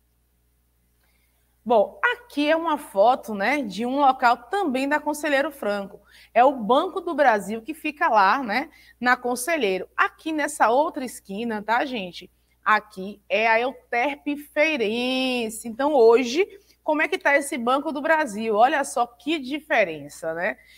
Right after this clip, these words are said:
Então, ele tá aí bem diferente. A fachada, né, a parte da frente, ela é bem diferente do que a gente tinha antigamente, né? Então, as construções da nossa cidade, elas também foram o quê?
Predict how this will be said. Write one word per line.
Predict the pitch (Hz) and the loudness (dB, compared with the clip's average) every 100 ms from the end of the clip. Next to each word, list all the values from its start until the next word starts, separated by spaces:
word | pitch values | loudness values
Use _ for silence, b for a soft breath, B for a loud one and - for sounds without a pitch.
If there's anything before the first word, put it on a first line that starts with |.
| b - | b -20
Então, | 170 - 202 | -8 -2 0
ele | 208 | -2
tá | 208 214 | 0 4
aí | 220 202 | 4 2
bem | 190 180 202 269 | -4 -4 -2 0
diferente. | 285 - 196 180 185 202 196 - 170 156 _ _ _ b b | -2 -2 -2 -2 -4 -6 -8 -8 -8 -10 _ _ _ b b
A | 180 | -2
fachada, | - 247 - - 180 226 185 | 2 2 2 2 2 2 0
né, | 196 | -4
a | |
parte | 220 196 214 254 | 0 4 4 2
da | 220 208 | -4 -4
frente, | - 190 196 | -6 -8 -2
ela | 196 196 | 0 0
é | |
bem | 196 170 170 202 269 | -2 -8 -6 -4 -2
diferente | 320 311 247 185 196 208 233 b b b | -4 -2 0 0 -4 -10 -14 b b b
do | 240 | -12
que | 240 | -6
a | 240 | -4
gente | 254 247 247 | -4 -6 -8
tinha | - 233 240 247 - | -8 -4 -4 -4 -6
antigamente, | 254 254 247 247 277 170 151 143 - | -6 -6 -4 -2 -2 -2 -10 -12 -12
né? | 139 151 - b b - | -6 -6 -8 b b -14
Então, | 196 220 | -2 4
as | 247 - | 6 4
construções | - 302 - 254 - 247 262 | 0 -4 -4 -8 -6 -4 -2
da | |
nossa | 254 220 214 | -2 -4 -8
cidade, | - 190 196 226 | -6 0 0 2
elas | 214 - | -2 -4
também | 247 220 226 | -4 -4 -6
foram | - 214 233 240 | -6 -2 -2 -2
o | |
quê? | 226 190 214 | -2 -4 -4